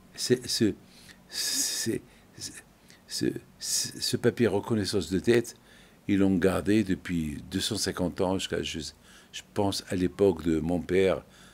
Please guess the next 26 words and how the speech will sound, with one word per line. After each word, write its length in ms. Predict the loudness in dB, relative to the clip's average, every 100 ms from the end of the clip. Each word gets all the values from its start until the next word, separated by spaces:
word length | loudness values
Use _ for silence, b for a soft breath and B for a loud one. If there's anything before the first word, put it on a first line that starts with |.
| B
Ce 160 | -4
papier 440 | -2 -2 0 2 2
a 40 |
été 200 | 0 -4
perdu, 560 | -2 -2 -2 -2 0 0 -4
on, 140 | -8 -8 -16 B B
on 60 | -6
ne 60 | -4
sait 160 | -4
pas, 180 | -4 -6 -6
jusqu'à 200 | -4 -2
maintenant, 220 | -2 -4
on 40 |
ne 40 | -6
sait 140 | -10
pas 120 | -12
qui 180 | -14 -12
est-ce. 360 | -14 -14 -16 -20 -20 -20 -20 -20 _ _ _ _ _ -20 _ _ _ -20 B B B
Mes 180 | -2 4
amis, 340 | 4 4 0 -6 -18 _ _ -20 -14
ça 180 | -6 -2
c'est 180 | 0 2
la 100 | 2
grandeur 380 | 2 2 2 2
des 120 | 0
tzadikim, 580 | -6 -6 -6 -8 -8